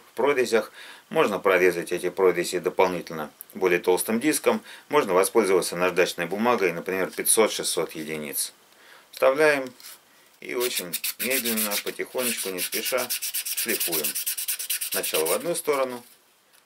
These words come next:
потом переворачиваем в другую. В принципе, практически всё готово, и остаётся последний штрих. Санга внутри имеет довольно большой диаметр,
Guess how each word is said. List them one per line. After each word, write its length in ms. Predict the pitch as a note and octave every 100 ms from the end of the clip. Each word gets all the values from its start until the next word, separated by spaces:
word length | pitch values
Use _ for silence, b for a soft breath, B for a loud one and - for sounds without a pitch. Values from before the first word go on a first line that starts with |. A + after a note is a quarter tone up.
| _
потом 240 | - A#2+
переворачиваем 640 | A2+ G#2+ A2+ B2+ B2+ F2 E2
в 60 |
другую. 340 | E2+ D#2+ D2+ D2+
В 1900 | - - - - - - - - - - - - - - - - - - _
принципе, 300 | C3+ A2+ -
практически 540 | - A2 - - -
всё 200 | F#2 F#2
готово, 460 | F#2 A#2 D3+ A#2 F#2+ -
и 60 | B2+
остаётся 480 | A#2 - G#2+ G#2+ F#2
последний 480 | G2 - G2 F#2
штрих. 400 | F2+ - D#2+ C#2+ _ B B B
Санга 340 | - C3+ B2 F#2
внутри 440 | F#2+ A2 G#2+ F#2
имеет 220 | F#2+ F2+
довольно 320 | E2+ F#2+ F2 F2+
большой 340 | G2+ - F#2
диаметр, 520 | A2 C#3 A2 - E2+